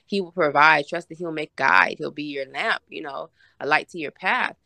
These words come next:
So for me, like, that's, that's my secret sauce. Like, I'm gonna obey him every step of the way, even when I don't understand, even when I'm like,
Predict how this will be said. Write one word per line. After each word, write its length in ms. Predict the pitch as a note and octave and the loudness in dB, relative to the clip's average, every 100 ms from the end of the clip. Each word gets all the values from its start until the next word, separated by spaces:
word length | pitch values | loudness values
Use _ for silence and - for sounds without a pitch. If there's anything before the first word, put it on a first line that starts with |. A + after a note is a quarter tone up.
| _ | _
So 640 | - - D#3 C3 B2+ - - _ _ _ | -16 -8 -6 -6 -10 -12 -16 _ _ _
for 140 | D#3 D3 | -6 -4
me, 320 | D#3+ A#3 A#3 | -4 -4 -4
like, 280 | D#3 C3+ - _ | -4 -6 -10 _
that's, 500 | - D3 D#3 G#3+ - - | -14 -2 0 0 -2 0
that's 200 | F#3+ A#3+ | 0 0
my 140 | G3 | -6
secret 340 | F#3+ G3 F#3+ F#3 | -6 -8 -8 -4
sauce. 340 | A3 - F#3 | -4 -4 -4
Like, 200 | D3+ C#3+ - | -4 -4 -4
I'm 180 | D3 | -4
gonna 240 | G3 G3+ D#3+ | -2 -4 -4
obey 320 | D3 D3 E3+ | -4 -2 -2
him 160 | G#3+ E3+ | -4 -4
every 180 | C#3+ D#3 | -4 -4
step 260 | - D#3 D#3 | -4 -4 -4
of 60 | |
the 60 | D3+ | -6
way, 140 | F#3+ | -4
even 300 | G3+ E3 F#3+ | -4 -6 -10
when 100 | A3+ | -2
I 80 | A#3 | -2
don't 200 | A#3+ B3 | 0 -2
understand, 540 | B3 B3 - C4 A#3 G3 | -4 -6 -8 -4 -2 -4
even 160 | G3+ | -6
when 120 | G#3 | -8
I'm 120 | G3+ G#3 | -6 -2
like, 260 | F#3 F#3 | -2 -4